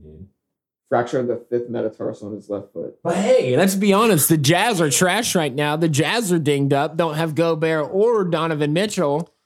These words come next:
Speaker 2: Yeah.
Speaker 1: Mavs are only two
Speaker 2: Donovan
Speaker 1: games
Speaker 2: Mitchell's about four games away, though, from being
Speaker 1: Mavs are
Speaker 2: back.
Speaker 1: only two games behind the Jazz. Mavs could easily make a nice run here in the second half of the season and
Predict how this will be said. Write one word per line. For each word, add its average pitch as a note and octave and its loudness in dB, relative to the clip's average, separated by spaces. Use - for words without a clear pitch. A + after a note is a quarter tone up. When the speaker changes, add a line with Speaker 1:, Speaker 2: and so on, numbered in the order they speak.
Speaker 2:
Yeah. A2 0
Speaker 1:
Mavs G#3 0
are G3 0
only E3 0
two - -4
Speaker 2:
Donovan F3+ 2
Speaker 1:
games E3+ 2
Speaker 2:
Mitchell's E3+ 0
about B2+ -2
four C3+ 0
games A2+ -4
away, F2+ -2
though, E2+ -4
from G#2+ -8
being C#3 2
Speaker 1:
Mavs F#3 0
are F3 0
Speaker 2:
back. E3+ 0
Speaker 1:
only C#3+ 0
two C#3 -2
games B2 0
behind G2+ -2
the D#2+ -4
Jazz. F#2 -4
Mavs G#2 -2
could G2 -6
easily F2+ -2
make G2+ -2
a E2+ -8
nice F#2+ -4
run F2+ -4
here F2+ -4
in F2 -6
the F2 -6
second F2 -6
half E2+ -8
of E2+ -12
the D#2+ -8
season E2 -6
and D#2 -6